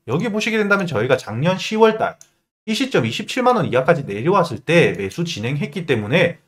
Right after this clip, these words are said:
실제로 매수 여유 있게 가능했고요. 문자 받으시고 여러분들이 매수가에 걸어만 두셨다면 여유 있게 매수가 진행되셨을 거고요. 이 목표가였던 삼십육만 원까지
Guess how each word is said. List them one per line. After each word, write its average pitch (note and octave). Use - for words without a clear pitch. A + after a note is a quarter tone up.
실제로 C4+
매수 A2+
여유 F#2+
있게 A#3
가능했고요. C#3+
문자 F3
받으시고 C#3+
여러분들이 C#3
매수가에 C#3
걸어만 F3+
두셨다면 G#2
여유 G#2
있게 G3
매수가 A#2+
진행되셨을 C3+
거고요. B2+
이 G#2+
목표가였던 D#3+
삼십육만 E3+
원까지 G2+